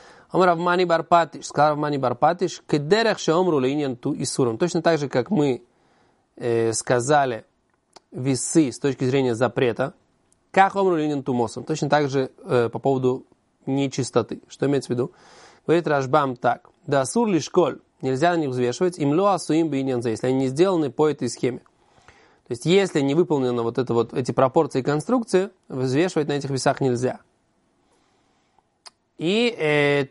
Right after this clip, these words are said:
также, э, если они не так сделаны, то нечистоту они не принимают. Это называется, что этот предмет, он,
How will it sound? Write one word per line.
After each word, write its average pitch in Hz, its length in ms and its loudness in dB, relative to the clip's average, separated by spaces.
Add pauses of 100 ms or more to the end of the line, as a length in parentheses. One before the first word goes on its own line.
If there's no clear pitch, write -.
также, 180 800 2 (120)
э, 143 600 0
если 165 240 0
они 160 280 2
не 156 240 0
так 160 240 2
сделаны, 202 520 0
то 165 280 -2 (160)
нечистоту 160 680 0
они 180 180 2
не 165 80 0
принимают. 151 440 0
Это 123 140 -6
называется, 143 480 0
что 131 180 -2
этот 127 280 -6
предмет, 156 520 0
он, 135 280 -2